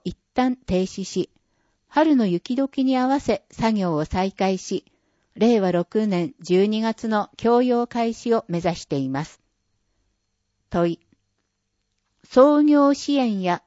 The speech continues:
観光人材育成のための取り組みは？答え。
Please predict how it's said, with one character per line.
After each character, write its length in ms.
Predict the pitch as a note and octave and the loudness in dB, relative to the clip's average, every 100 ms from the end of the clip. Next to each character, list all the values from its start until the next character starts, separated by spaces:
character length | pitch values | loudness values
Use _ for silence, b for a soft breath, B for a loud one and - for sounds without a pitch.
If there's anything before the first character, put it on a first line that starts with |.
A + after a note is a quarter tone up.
| _ | _
観 300 | A#3+ C4+ C4+ | -2 0 0
光 360 | C4+ B3+ B3+ | 2 4 4
人 340 | G3+ G3+ A#3 A#3 | 2 -2 -2 0
材 340 | B3 A#3+ B3 | 2 0 0
育 220 | - F3 - | -8 -10 -10
成 320 | - A3 A3+ | -2 0 0
の 100 | A3 | -2
た 160 | A3 | -4
め 140 | A3 A3+ | -2 -2
の 160 | E3 | -4
取 240 | - F3 F#3+ | -4 -6 -6
り 20 | |
組 240 | - F#3+ | -4 -2
み 40 | F3+ | 0
は？ 140 | E3+ - _ _ _ _ _ _ _ _ _ _ _ - | -2 -4 _ _ _ _ _ _ _ _ _ _ _ -8
答 340 | A3+ A#3+ A3 | -4 0 0
え。 100 | - | -2